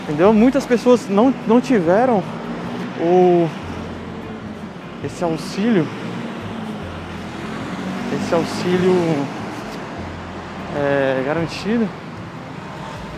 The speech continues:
Não tiveram esse auxílio garantido e simplesmente tomaram uma atitude. Não esperaram a água começar a subir, não esperaram a água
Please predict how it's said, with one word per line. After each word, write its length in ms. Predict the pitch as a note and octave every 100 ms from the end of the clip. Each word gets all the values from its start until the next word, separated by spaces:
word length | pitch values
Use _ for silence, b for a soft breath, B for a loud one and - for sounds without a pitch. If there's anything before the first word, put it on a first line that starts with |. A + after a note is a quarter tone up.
| - - - - - - - - - - - - - - - - -
Não 80 | F3
tiveram 320 | G#3+ G#3+ B3
esse 180 | A3 A#3
auxílio 380 | G#3 - A#3 A3
garantido 580 | G#3+ G3 - A3+ A3 D#3+
e 500 | F#3 G3 F#3+ F3+ E3+ - - - - - - - - - - -
simplesmente 680 | - F#3 F#3+ F3+ E3 F#3 A#3
tomaram 320 | C4 B3 C4
uma 80 | C4
atitude. 440 | - - C4 G#3 - - - - - - -
Não 240 | C#3+ G3
esperaram 720 | A#3 - A#3 E3 F3 A#3 G3+ D3 - - - - - - - -
a 60 | C#3
água 220 | D#3+ F#3
começar 320 | G3+ G3 G#3
a 60 | F#3+
subir, 480 | - E3+ C3+ F#3+ A3+ - - - - - - - -
não 60 | D3+
esperaram 440 | - G3+ G3+ G#3+
a 40 |
água 420 | F#3+ G3 F#3 G3+